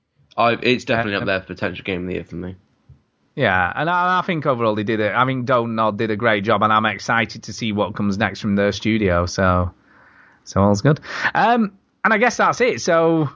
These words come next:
Speaker 2: I guess thank you, Antonio.
Speaker 1: Thank you for
Speaker 2: Uh,
Speaker 1: having me.
Speaker 2: for
Speaker 1: It was, I'm happy to finally
Speaker 2: Yeah.
Speaker 1: speak about this game to someone, since it's big on, it's quite, it, it got a cult following, I think this game has now. It's got quite a big following, I think.
Speaker 2: Yeah.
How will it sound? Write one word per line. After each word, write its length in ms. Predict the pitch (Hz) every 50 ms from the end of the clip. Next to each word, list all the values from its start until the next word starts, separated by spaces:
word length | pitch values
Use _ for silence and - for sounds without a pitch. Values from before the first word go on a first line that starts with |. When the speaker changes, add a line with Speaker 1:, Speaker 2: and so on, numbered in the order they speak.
| _ _ _ _ _ _ _ _ _
Speaker 2:
I 80 | - 156
guess 220 | 147 180 156 -
thank 340 | - - 185 185 185 175 -
you, 160 | 185 170 160
Antonio. 680 | 156 147 143 - 165 151 151 147 151 151 160 185 240 277
Speaker 1:
Thank 180 | - 117 - -
you 60 | 135
for 80 | 120 120
Speaker 2:
Uh, 120 | 123 123 127
Speaker 1:
having 140 | 123 180 170
me. 140 | 120 101 104
Speaker 2:
for 40 | 107
Speaker 1:
It 20 | 110
was, 180 | 107 - -
I'm 180 | - 104 127 139
happy 240 | 143 151 151 160 156
to 80 | 143
finally 200 | 131 139 143 156
Speaker 2:
Yeah. 20 | 139
Speaker 1:
speak 240 | - - 151 147
about 160 | - 135 123 -
this 100 | 113 -
game 220 | - 131 147 139
to 80 | 104 98
someone, 400 | - 107 98 95 92 92 95 95
since 440 | - - 117 113 110 110 - - - _ _ _ _ _ _ _ _ _ _ _ _ _
it's 220 | - 131 143 139 -
big 240 | - 202 214 202 202
on, 160 | 185 165 156 143 -
it's 160 | 131 139 -
quite, 240 | - - 269 247 - -
it, 200 | - - - - -
it 80 | 196 190
got 160 | - 359 403 254
a 40 | -
cult 280 | - - 240 190 - -
following, 360 | - 214 165 113 98 95 85
I 40 | 87
think 160 | 95 104 -
this 120 | 78 - -
game 160 | 107 98 90
has 140 | 90 90 92
now. 200 | 98 90 87 92
It's 140 | 98 98 -
got 200 | - 156 123 101 -
quite 160 | 156 139 95
a 40 | -
big 160 | - 110 -
following, 440 | - 113 95 87 71 71 92 95 95 _ _ _ _ _ _ _ _ _ _ - -
I 40 | 104
think. 360 | - - 73 67 - - - _ _ _ -
Speaker 2:
Yeah. 200 | 151 131 87